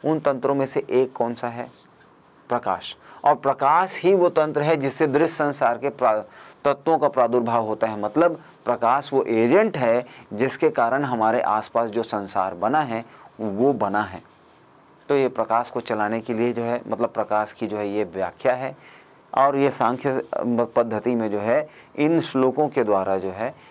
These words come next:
इसकी व्याख्या की गई है। आगे सांख्य दर्शन के साथ-साथ वैशेषिक दर्शन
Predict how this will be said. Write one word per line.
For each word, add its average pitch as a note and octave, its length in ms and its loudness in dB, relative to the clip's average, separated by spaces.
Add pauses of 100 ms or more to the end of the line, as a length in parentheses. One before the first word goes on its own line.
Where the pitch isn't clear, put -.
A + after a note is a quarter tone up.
(180)
इसकी D#3 340 -6 (1500)
व्याख्या A2+ 380 0
की F#2 180 -8
गई F2 200 -12
है। F2+ 80 -20 (300)
आगे D#3 340 2 (180)
सांख्य E3 340 0
दर्शन C#3 320 0
के B2 120 -8
साथ-साथ C3 480 0 (400)
वैशेषिक A#2 640 -2
दर्शन F2+ 320 -10